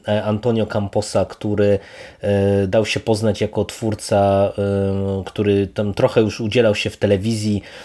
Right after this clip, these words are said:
e, i w filmach i może jakiegoś nazwiska sobie nie, nie wyrobił, no ale, e, patrząc, e, po jego, e, pracy przy Grześnicy, Grzesznicy chociażby, którą ja dosyć lubię,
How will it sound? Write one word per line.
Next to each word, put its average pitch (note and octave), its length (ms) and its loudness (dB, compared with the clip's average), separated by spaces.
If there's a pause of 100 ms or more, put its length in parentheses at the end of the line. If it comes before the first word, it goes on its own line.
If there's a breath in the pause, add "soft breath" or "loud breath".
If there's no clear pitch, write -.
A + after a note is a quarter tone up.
(160 loud breath)
e, G#2+ 140 0
i A2 160 0
w G#2 60 -4
filmach C3 480 2
i A#2+ 100 -4
może C#3+ 260 2
jakiegoś A#2+ 320 0
nazwiska A#2 440 0
sobie A2 300 -2
nie, G#2+ 240 0
nie G#2+ 160 0
wyrobił, A2 440 0
no G#2+ 200 2
ale, G2+ 280 2 (380 loud breath)
e, G#2 340 0
patrząc, - 720 -4
e, G#2 260 2
po G2 600 2
jego, G2 600 0 (180)
e, F#2+ 40 -4
pracy G#2 640 -2
przy G2+ 300 -6
Grześnicy, C3+ 600 -2
Grzesznicy B2 520 0
chociażby, A2+ 420 -2
którą G#2+ 280 -2
ja A2 120 2
dosyć - 320 -4
lubię, G#2+ 380 0